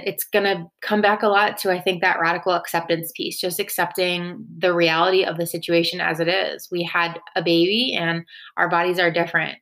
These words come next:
And the last tip that I'll leave you with is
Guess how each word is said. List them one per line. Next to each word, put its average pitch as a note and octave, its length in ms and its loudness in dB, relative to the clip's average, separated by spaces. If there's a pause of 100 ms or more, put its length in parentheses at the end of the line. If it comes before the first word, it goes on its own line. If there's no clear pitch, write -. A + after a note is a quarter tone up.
(720)
And F#3+ 440 -2
the G3+ 120 2
last G3 320 0
tip G#3+ 160 -2
that G#3 80 0
I'll F#3 160 4
leave F3+ 200 0
you F#3 140 0
with F3+ 240 -2
is E3 460 0